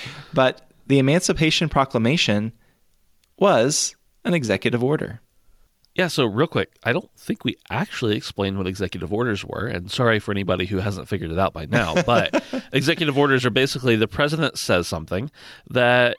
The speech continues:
Speaker 1: may or may not be within their rights, depends on your interpretation of the Constitution and how the law works, and they say something and sign it into effect,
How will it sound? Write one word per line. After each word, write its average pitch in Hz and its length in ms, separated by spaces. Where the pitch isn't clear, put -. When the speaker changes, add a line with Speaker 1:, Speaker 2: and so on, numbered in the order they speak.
Speaker 1:
may 175 180
or 165 60
may 139 140
not 120 180
be 117 100
within 107 280
their 101 120
rights, 87 360
depends 95 340
on 90 180
your 87 140
interpretation 92 580
of 82 60
the 87 60
Constitution 127 760
and 92 160
how 87 220
the 85 100
law 85 240
works, 107 500
and 127 160
they 131 80
say 123 180
something 120 640
and 101 200
sign 123 280
it 117 200
into 101 500
effect, - 640